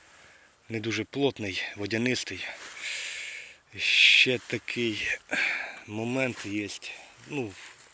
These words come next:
він боліє і борошнистою, і паршою. І саме хуже, от, я обробляв кальцієм, але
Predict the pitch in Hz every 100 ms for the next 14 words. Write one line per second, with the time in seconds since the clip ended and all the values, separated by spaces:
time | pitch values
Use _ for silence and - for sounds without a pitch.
0 | - 107 123 104 110 104 98 87 - -
1 | - - - - - - - - 117 98
2 | 104 104 - 175 - 123 - 104 - 143
3 | 120 98 92 - - - - 113 110 104
4 | 95 123 110 101 131 110 101 95 - -
5 | - - - - - - - - 104 110
6 | 107 104 113 127 151 127 113 - - -
7 | - 120 110 - 107 95 101 113 123 107